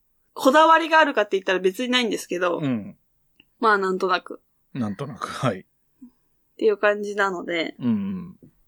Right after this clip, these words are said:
Speaker 1: まあまあ知っていった方が良いだろうと。
Speaker 2: そうね。
Speaker 1: いう気持ちであ、あります。
Speaker 2: はい。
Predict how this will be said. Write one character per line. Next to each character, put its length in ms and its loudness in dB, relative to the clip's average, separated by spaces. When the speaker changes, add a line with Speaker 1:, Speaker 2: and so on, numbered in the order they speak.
Speaker 1:
ま 160 4
あ 60 2
ま 100 4
あ 60 2
知 180 -2
っ 60 -14
て 180 2
い 40 2
っ 60 -8
た 120 2
方 340 4
が 260 -4
良 160 4
い 80 0
だ 100 2
ろ 160 4
う 80 -2
と。 180 -10
Speaker 2:
そ 360 2
う 20 -4
ね。 440 0
Speaker 1:
い 140 0
う 220 2
気 120 2
持 120 2
ち 160 -6
で 120 4
あ、 240 2
あ 100 0
り 80 -4
ま 180 -8
す。 180 -18
Speaker 2:
は 240 2
い。 100 -8